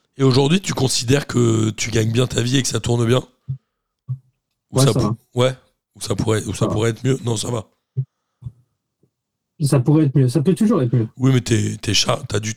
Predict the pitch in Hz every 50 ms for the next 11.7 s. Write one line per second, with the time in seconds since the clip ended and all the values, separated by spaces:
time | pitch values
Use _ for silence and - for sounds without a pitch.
0 | _ _ - - 101 101 - _ - - - - - 98 107 113 139 175 170 143
1 | - - - 101 - _ _ _ _ _ _ _ _ _ _ _ - 240 269 277
2 | 269 262 240 226 202 180 156 131 127 - - 139 131 - 135 - 151 139 - -
3 | - - - 135 123 156 135 107 185 180 160 131 101 - 113 - _ _ - 104
4 | - - 104 101 98 - _ - - - - - _ - 160 202 196 - 165 147
5 | 143 139 120 - 139 113 - - 110 - - - 113 - - 185 180 151 147 143
6 | - - 127 123 - - 131 127 131 139 139 127 110 107 - _ _ _ _ _
7 | _ _ _ _ - - - 120 123 120 - 131 - - 147 156 151 - - -
8 | - 151 160 156 131 117 110 113 110 - 117 110 - - 135 131 123 131 120 117
9 | 123 131 139 143 135 117 107 107 107 - - 113 120 - - 117 - - 110 107
10 | - - - - - - - - - - - - 110 107 110 110 104 - - 110
11 | 107 - - 123 110 - 117 104 - - 120 117 120 143